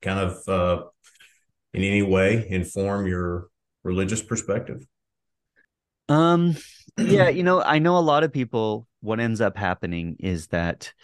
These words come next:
Speaker 2: I, I have a lot of friends who tell me that they were atheists, and then as soon as they used mushrooms, they couldn't be atheist anymore. They saw things that there is some sort of God. You know, I came from a different perspective in that I, I was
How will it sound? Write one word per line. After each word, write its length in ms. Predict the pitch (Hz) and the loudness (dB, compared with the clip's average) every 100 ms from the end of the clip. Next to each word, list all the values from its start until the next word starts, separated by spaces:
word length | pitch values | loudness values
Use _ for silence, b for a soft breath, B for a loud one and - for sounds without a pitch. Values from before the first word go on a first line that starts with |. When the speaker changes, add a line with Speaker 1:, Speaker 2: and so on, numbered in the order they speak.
| B B B B B B _ - | B B B B B B _ -6
Speaker 2:
I, 80 | |
I 220 | 95 92 87 | -4 -2 -2
have 180 | 98 | -2
a 60 | 87 | 0
lot 160 | 87 85 | 0 -2
of 60 | |
friends 400 | - 85 82 80 | -4 -4 -4 -6
who 600 | - 90 82 80 80 80 - | -6 -4 -2 -2 -4 -6 -8
tell 220 | - 87 87 | -6 -2 -2
me 260 | 82 80 | -2 -4
that 200 | 76 85 | -4 -6
they 100 | - | -4
were 140 | 80 - | -4 -4
atheists, 640 | 92 90 82 80 - - - | -4 -4 -4 -4 -6 -12 -8
and 160 | 87 | -6
then 280 | 82 82 87 - | -4 -4 -6 -10
as 100 | - | -8
soon 200 | 98 87 | -4 -4
as 80 | |
they 80 | 80 | -2
used 260 | 82 80 80 | -2 -2 -2
mushrooms, 540 | 85 85 - 80 73 | -4 -4 -4 -6 -6
they 100 | - | -10
couldn't 240 | 80 - 80 | -8 -8 -6
be 120 | 73 | -6
atheist 460 | 80 78 80 80 82 | -6 -6 -8 -8 -8
anymore. 320 | 82 78 76 | -8 -6 -6
They 80 | 73 | -6
saw 200 | - 76 | -6 -8
things 420 | - 78 80 - _ - | -6 -10 -12 -18 _ -10
that 200 | 80 - | -8 -4
there 180 | 85 | -4
is 160 | 82 80 | -2 -4
some 280 | - 90 85 | -4 -4 -4
sort 240 | - 78 | -6 -6
of 100 | 82 | -6
God. 340 | - - 71 - _ - | -8 -8 -8 -14 _ -20
You 800 | - - - - - _ - | -20 -20 -20 -20 -20 _ -4
know, 60 | 123 | 0
I 100 | 147 | 2
came 220 | 147 175 | 2 0
from 160 | 156 131 | 2 2
a 40 | |
different 320 | 110 123 113 | 2 0 0
perspective 640 | - 101 - 127 - 104 95 | -2 -4 0 0 2 -2 0
in 140 | 92 | -2
that 120 | 95 | -2
I, 160 | 101 98 - - | 0 -2 -4 -4
I 100 | 101 | -2
was 680 | 110 123 160 180 135 - | 0 2 2 2 0 -8